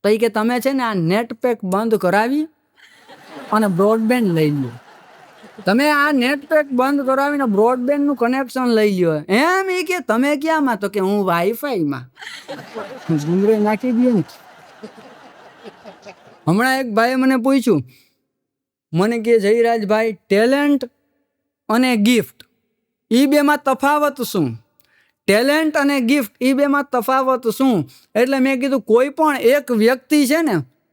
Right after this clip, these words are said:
એ કોઈ એક વિષય ઉપર બે કલાક બોલી શકે ને,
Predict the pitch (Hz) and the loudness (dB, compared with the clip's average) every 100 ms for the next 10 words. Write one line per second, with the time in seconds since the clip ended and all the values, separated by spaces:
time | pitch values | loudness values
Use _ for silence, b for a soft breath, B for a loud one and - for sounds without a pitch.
0 | _ 233 220 _ _ - 220 269 262 254 | _ -2 -2 _ _ 2 4 4 4 2
1 | 262 196 208 240 277 269 220 196 214 254 | 2 0 2 2 2 2 0 2 2 2
2 | 262 - b 165 170 214 220 208 214 208 | -2 -8 b -2 0 2 0 0 0 0
3 | 170 160 170 247 233 254 247 269 196 | -2 0 0 0 -2 -4 -4 -4 -4